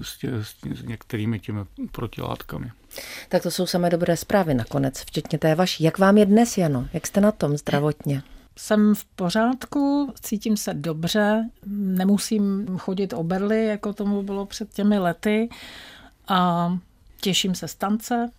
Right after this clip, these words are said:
Speaker 3: z pohybu. <laughs> Je mi dobře.
Speaker 2: Ťukám to, přeju,
Speaker 1: <laughs>
Speaker 2: aby to samozřejmě vydrželo. Chcete něco říct panu profesorovi?
Speaker 3: Pane profesore, moc děkuju za váš přístup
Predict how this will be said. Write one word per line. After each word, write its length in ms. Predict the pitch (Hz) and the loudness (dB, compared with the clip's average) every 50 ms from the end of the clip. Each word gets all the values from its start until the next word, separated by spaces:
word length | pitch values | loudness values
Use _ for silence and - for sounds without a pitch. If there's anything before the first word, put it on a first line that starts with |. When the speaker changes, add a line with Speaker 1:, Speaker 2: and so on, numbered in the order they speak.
| _ - | _ -18
Speaker 3:
z 80 | - | -16
pohybu. 600 | - - 185 180 180 208 196 202 208 202 202 220 233 _ - - - - - 170 - - | -10 -4 -2 0 2 2 2 2 2 2 2 0 -2 _ -14 -20 -14 -10 -8 -8 -8 -10
<laughs> 500 | - - - _ _ _ _ _ _ _ | -12 -20 -20 _ _ _ _ _ _ _
Je 80 | 202 190 | -4 -2
mi 80 | 202 208 | 0 0
dobře. 320 | 220 214 - - 196 190 - _ - - - - - - - - - - - - - - | -2 -4 -6 -8 -10 -12 -16 _ -20 -20 -20 -18 -18 -18 -18 -18 -20 -20 -20 -20 -6 -2
Speaker 2:
Ťukám 480 | 269 262 254 - 247 254 247 240 240 | -2 0 0 2 2 2 2 2 2
to, 280 | - 247 240 233 226 196 - - 175 165 160 - | 2 4 4 4 4 2 0 -2 -4 -4 -4 -4
přeju, 300 | - - - 160 - 196 | 0 4 6 6 6 6
Speaker 1:
<laughs> 80 | 175 165 | 6 4
Speaker 2:
aby 140 | 180 190 190 | 4 4 2
to 120 | 220 196 | 0 0
samozřejmě 600 | - 208 185 185 196 196 202 202 196 196 202 190 | 0 0 0 0 0 0 0 2 2 2 2 2
vydrželo. 480 | 185 175 170 175 175 180 185 180 180 180 | 2 2 2 0 2 2 2 2 0 0
Chcete 240 | - 202 185 196 | -2 -2 0 0
něco 240 | 202 202 190 - 196 | 2 0 0 0 0
říct 180 | 190 208 190 - | 0 0 0 0
panu 200 | - 202 202 196 | 0 0 0 0
profesorovi? 720 | - 180 - - 220 - - 214 208 202 190 185 185 180 - - - - - - - - - - - - | -2 -4 -4 -4 -4 -2 -2 0 0 0 0 -2 -2 -4 -8 -16 -20 -20 -20 -20 -20 -20 -20 -20 -6 0
Speaker 3:
Pane 180 | 190 170 170 | 2 2 4
profesore, 480 | - 175 160 127 165 151 - 175 165 165 | 4 2 0 0 0 0 2 2 2 4
moc 520 | 165 165 170 175 180 190 - - - - - | 4 6 6 6 4 4 0 -4 -8 -6 -2
děkuju 500 | - 165 160 156 - - 175 165 - 160 | -2 0 0 -2 -2 -4 -4 -2 -2 -2
za 140 | - 165 160 | -4 -4 -4
váš 220 | 160 156 143 - | -4 -4 -4 -6
přístup 580 | - - - 180 175 - - - 190 175 - | -6 -4 -4 -2 -2 -4 -4 -6 -8 -8 -8